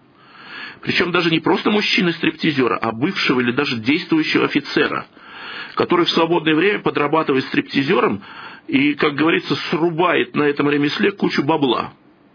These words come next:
как они любят выражаться. Вначале я увидел на телевидении, э, репортаж о группе молодых лейтенантов, э, еще во времена Ельцина, которые борются с безденежьем таким экстравагантным способом,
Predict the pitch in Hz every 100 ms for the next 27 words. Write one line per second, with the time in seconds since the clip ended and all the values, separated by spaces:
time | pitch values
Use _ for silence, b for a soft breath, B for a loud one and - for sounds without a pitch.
0 | _ _ - - 101 117 120 113 107 110
1 | 120 110 98 - - - _ B B B
2 | B B B B B B B B - 117
3 | 151 240 240 226 208 214 208 196 185 180
4 | 185 208 185 156 113 - _ _ - -
5 | - 113 131 123 120 123 123 - 156 160
6 | 160 165 196 170 147 190 175 156 156 156
7 | 175 160 - 180 143 85 - - B B
8 | B B B B - - 110 110 143 156
9 | 147 147 147 143 147 143 98 - 95 139
10 | - 151 127 B B - 117 175 156 147
11 | 127 123 147 131 190 196 147 117 107 123
12 | 156 139 - 143 139 135 123 123 127 -
13 | 107 - - -